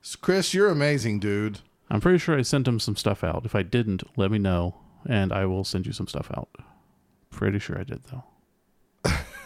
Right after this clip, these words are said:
Speaker 1: Well, if you don't receive something, just let us know. <laughs> Steve will get back
Speaker 2: We've
Speaker 1: to you.
Speaker 2: been, as we've said, very busy.
Speaker 1: Oh,
Speaker 2: So.
Speaker 1: man, it is, it is nuts. Um, <laughs> couple of shout-outs. I know this sounds really stupid. Just a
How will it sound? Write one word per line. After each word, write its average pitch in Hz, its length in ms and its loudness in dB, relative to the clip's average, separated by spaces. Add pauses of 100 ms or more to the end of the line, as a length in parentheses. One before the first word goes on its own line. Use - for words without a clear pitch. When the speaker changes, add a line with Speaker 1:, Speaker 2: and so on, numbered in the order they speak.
(160)
Speaker 1:
Well, 147 200 2
if - 80 -6
you 156 80 2
don't 143 180 0
receive 107 380 -4
something, 98 360 -4
just 104 300 -6
let 104 180 -4
us 92 160 -14
know. 90 120 -6 (200)
<laughs> - 280 -18
Steve - 360 -10
will 80 100 -16 (260)
get 73 100 -12
back - 20 -8
Speaker 2:
We've 107 280 2
Speaker 1:
to 107 80 -2
you. 101 60 0
Speaker 2:
been, 107 180 -2 (140)
as 95 220 0
we've 104 160 0
said, 85 240 -2
very - 220 -4
busy. - 360 -10 (200)
Speaker 1:
Oh, - 240 -10
Speaker 2:
So. - 140 -4
Speaker 1:
man, - 440 -12
it - 60 -10
is, 90 300 -10
it - 80 -8
is 82 180 -10
nuts. - 560 -10 (340)
Um, 127 640 0 (280)
<laughs> - 320 -20
couple 202 300 2
of 170 60 2
shout-outs. 147 720 0 (160)
I - 100 0
know 131 200 2
this 127 140 0
sounds 117 280 -2
really 104 160 0
stupid. 85 600 -6
Just - 200 -12 (280)
a 139 80 -2